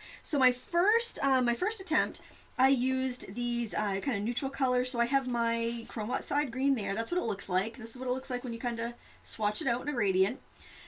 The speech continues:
Um, then I had green gold, which is P Y one twenty-nine. I had, uh, English Red Deep, which is P R one oh one, and I had Indigo, and I thought I had grabbed Indithrone Blue, one, which is P B sixty, but I didn't. I grabbed Indigo, which is a mix.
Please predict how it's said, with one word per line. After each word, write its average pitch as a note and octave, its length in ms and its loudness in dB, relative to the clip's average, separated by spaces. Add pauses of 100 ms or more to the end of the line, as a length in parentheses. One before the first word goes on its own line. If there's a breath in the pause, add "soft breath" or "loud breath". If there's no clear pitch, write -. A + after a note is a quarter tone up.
(140 loud breath)
Um, C4 180 6
then A#3+ 240 0
I B3+ 100 0
had A#3 360 0
green A3+ 260 2
gold, D4 560 2
which A#3 160 -4
is G3 120 -4
P D4 200 2
Y A3+ 640 2
one G3+ 340 -2
twenty-nine. A#3+ 640 -2 (320 loud breath)
I A3+ 80 -2
had, A3+ 400 0
uh, - 160 -4 (360)
English B3 320 -2
Red F#3+ 220 -2
Deep, C#4+ 280 2
which - 160 -6
is F#3+ 80 -8
P C4 220 -4
R A3 160 2
one F#3+ 160 0
oh F#3+ 80 -2
one, D#4+ 400 2 (280 loud breath)
and C4 320 2
I B3+ 60 4
had B3 160 0
Indigo, C4+ 440 2
and A#3+ 100 2
I G#3+ 80 2
thought F4 240 2
I F4+ 60 8
had E4 200 2
grabbed B3+ 460 4 (340 loud breath)
Indithrone B3 540 2
Blue, D4+ 480 4
one, B3+ 240 0
which A3+ 160 -2
is G3 80 -4
P C4+ 180 2
B A3 100 -2
sixty, C4+ 400 -2
but A3+ 120 -2
I G#3+ 100 4
didn't. A3+ 260 0
I G3 100 -2
grabbed G#3 220 0
Indigo, A3 320 -2
which G3 140 0
is F#3+ 80 -6
a G#3 60 -4
mix. - 320 -4